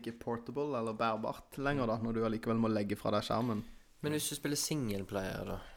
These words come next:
Speaker 2: hvis du skulle finne på å gjøre det i et Mario Party-spill, har du testet det?
Speaker 1: Det var det jeg tenkte. Det går ikke. Du må, da må du, du må ha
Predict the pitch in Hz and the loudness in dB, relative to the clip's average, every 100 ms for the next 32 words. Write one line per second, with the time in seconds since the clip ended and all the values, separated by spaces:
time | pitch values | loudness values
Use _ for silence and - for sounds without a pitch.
0 | - 110 107 - 101 - 107 104 101 101 | -14 -4 0 0 -2 -4 -4 -4 -4 0
1 | 95 95 98 101 110 98 98 92 92 - | 0 0 -2 -4 -6 -2 0 0 -2 -4
2 | 101 92 - - - - 101 95 113 139 | -6 -8 -10 -20 -20 -10 -6 -2 4 6
3 | 147 110 131 135 120 - 135 151 - - | 6 6 4 0 -2 -2 -6 -8 -16 -8
4 | 139 135 127 170 - - - - 135 131 | -2 0 0 0 -4 -8 -12 -6 0 2
5 | 127 120 117 107 98 127 127 117 113 104 | 4 4 4 2 4 4 4 2 2 0
6 | - - - 127 120 131 | -4 -16 -4 0 2 2